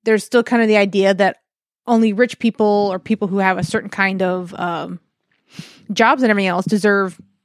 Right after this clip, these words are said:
better vacations or more vacations, or that well-educated people are the only ones who deserve having a well-paying job, or the ones who will. Like, the thing is, is that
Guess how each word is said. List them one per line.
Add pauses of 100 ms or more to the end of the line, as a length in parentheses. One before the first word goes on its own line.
(200)
better
vacations (460)
or (140)
more
vacations, (520)
or
that
well-educated
people
are
the
only
ones
who
deserve
having
a
well-paying
job,
or
the
ones
who
will.
Like, (400)
the
thing
is,
is
that